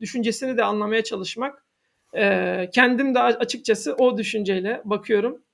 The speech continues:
ve, e, kainatı anlamaya çalışmamın, bilim yapmaya çalışmanın, içimde bir merak olmanın,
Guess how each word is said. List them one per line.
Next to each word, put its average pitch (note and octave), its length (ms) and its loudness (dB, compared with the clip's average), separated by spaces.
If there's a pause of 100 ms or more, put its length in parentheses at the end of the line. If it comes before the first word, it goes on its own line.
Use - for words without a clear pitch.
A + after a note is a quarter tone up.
(100)
ve, A3+ 420 0
e, F#3+ 360 -4
kainatı A3+ 480 0
anlamaya A3 560 0
çalışmamın, G3 600 -4
bilim A3+ 240 -2
yapmaya G#3 340 -2
çalışmanın, G3 480 -6
içimde A3+ 360 0
bir A3+ 60 0
merak A3+ 320 0
olmanın, G#3+ 420 -2